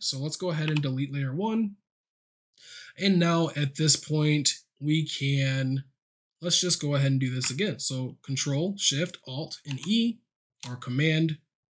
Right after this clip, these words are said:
Option, Shift, E. I think it's all the same thing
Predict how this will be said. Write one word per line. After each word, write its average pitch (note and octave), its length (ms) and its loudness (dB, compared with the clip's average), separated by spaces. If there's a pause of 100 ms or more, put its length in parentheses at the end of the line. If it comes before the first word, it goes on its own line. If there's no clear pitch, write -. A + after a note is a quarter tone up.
(240)
Option, C#3+ 480 0
Shift, D3 500 0
E. C#3+ 360 2
I - 400 -20
think D3+ 140 -2
it's B2 160 -2
all C3+ 120 0
the B2+ 80 -2
same B2+ 300 -2
thing B2+ 400 -4